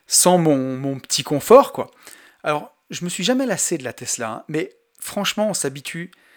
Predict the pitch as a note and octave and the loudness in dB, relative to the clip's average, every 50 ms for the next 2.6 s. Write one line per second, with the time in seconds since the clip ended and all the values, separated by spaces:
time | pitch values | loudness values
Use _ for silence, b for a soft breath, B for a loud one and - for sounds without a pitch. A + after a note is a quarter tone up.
0 | b b b b - C#3+ - E3+ D#3 D#3+ - - - - - E3+ D#3+ E3 F3 - | b b b b -8 -4 -4 -4 -4 -6 -12 -12 -8 -2 0 0 0 0 -2 -4
1 | C#3+ C3+ C3+ - - - B2 - D#3 D3 C3 C3 D3 C#3 - - - D#3 C#3+ - | -6 -6 -6 -6 -6 -6 -4 -4 -4 -4 -2 -4 -4 -6 -6 -6 -8 -8 -10 -10
2 | - - C3+ - - - - - D#3+ D#3 D3+ C#3+ | -10 -12 -10 -8 -10 -10 -6 -4 -4 -4 -6 -8